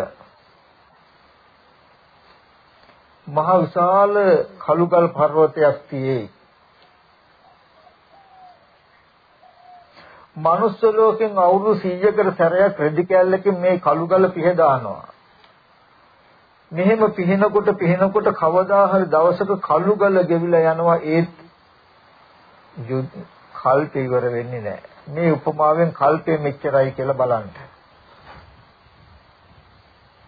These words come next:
යොදුනක් උස, යොදුනක් දිග,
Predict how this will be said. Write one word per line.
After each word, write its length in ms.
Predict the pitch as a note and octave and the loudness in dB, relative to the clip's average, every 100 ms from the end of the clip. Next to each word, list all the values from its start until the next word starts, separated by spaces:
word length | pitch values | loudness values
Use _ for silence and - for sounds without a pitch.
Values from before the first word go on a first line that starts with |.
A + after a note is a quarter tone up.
| - - - - - - - _ _ _ - - - - - - - - | -20 -20 -20 -20 -20 -20 -20 _ _ _ -20 -20 -20 -20 -20 -20 -20 -18
යොදුනක් 640 | C3+ F3 G3 A#3 A#3 A#3 - - | 0 0 2 0 2 2 0 -6
උස, 240 | G3 E3+ A3+ G#3+ | -6 -2 2 2
යොදුනක් 540 | E3+ E3+ F#3+ G3+ G3+ E3 C#3 | 2 0 0 2 2 0 -4
දිග, 240 | F3 E3 | -4 0